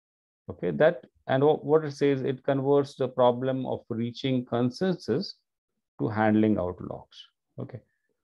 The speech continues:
so this is what a basic definition of a Chubby lock service is. And, uh, also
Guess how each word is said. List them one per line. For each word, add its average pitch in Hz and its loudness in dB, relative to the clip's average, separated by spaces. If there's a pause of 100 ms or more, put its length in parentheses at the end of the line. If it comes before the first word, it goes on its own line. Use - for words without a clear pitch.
(140)
so 165 4
this 175 2
is 180 -2
what 156 4
a 196 2
basic 139 0
definition 120 0
of 113 -4
a 175 -6
Chubby 117 4
lock 104 2
service 95 -4
is. 247 -10 (920)
And, 110 2
uh, 107 6
also 120 2